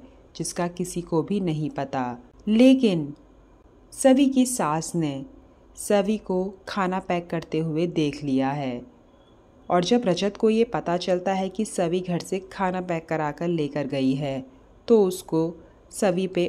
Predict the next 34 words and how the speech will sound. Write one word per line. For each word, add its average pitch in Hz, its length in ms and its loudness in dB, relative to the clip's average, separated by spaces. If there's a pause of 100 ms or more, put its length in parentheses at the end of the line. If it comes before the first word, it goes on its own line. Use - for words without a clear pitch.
(120)
और 160 180 0
शक 165 400 -6
होने 151 240 2
लगता 139 340 -6
है। 131 500 -6 (520)
लेकिन 277 360 8
आपको 285 300 0
बता 208 300 2
दें 233 160 6
कि 240 180 2
सवी 208 320 -2
खाना 175 420 -4
तारा 170 360 -2
के 170 160 -2
पति 175 340 -4
के 165 200 -2
लिए 165 180 0
लेकर 151 400 -2
गई 135 280 0
है 131 320 -6 (320)
और 269 180 6
अब 285 120 6
इस 294 220 2
बात 185 280 2
के 180 140 2
लिए 165 260 0
सवी 190 400 -2
को 196 200 -4
बहुत 180 380 0
ज़्यादा 165 300 -2
सुनना 156 380 -2
पड़ेगा, 135 520 -4 (340)
क्योंकि 269 320 4
सवी 165 520 0